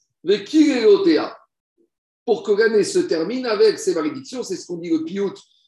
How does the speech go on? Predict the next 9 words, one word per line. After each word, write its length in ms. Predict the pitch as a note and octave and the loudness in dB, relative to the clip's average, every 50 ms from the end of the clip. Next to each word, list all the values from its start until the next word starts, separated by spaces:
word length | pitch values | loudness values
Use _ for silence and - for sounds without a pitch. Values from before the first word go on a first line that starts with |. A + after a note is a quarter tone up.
| _ - | _ -6
de 140 | D3 E3+ F3+ | -2 -2 0
Achot 320 | F3 E3 D3 E3 F3+ D3 | 0 -2 -4 -4 -6 -6
Ketada 580 | - E3+ E3+ D3+ E3 E3 E3+ E3+ E3 D3+ C#3+ C#3 | -4 -4 -4 -4 -4 -4 -4 -4 -4 -4 -4 -6
avant 160 | C#3 C#3+ D3+ | -6 -8 -8
Rosh 200 | D3 C3+ - - | -10 -10 -10 -12
Hashanah, 280 | C3+ D#3 G#3 A3+ G#3 - - | -10 -8 -6 -6 -6 -8 -10
Tirche 400 | - B3+ B3+ G3+ - - F3+ E3 | -10 -8 -8 -8 -6 -6 -6 -6
Shana 580 | - - - F#3+ G#3 A3+ A#3 B3 B3 B3 A#3 G3+ | -6 -6 -6 -6 -4 -4 -4 -4 -4 -4 -4 -4
Vekirelotea. 800 | G3 F3 - - F#3+ F3 E3+ D#3 D3 C#3+ C#3 - C#3+ - - | -4 -6 -6 -8 -8 -6 -4 -4 -4 -6 -6 -8 -10 -10 -12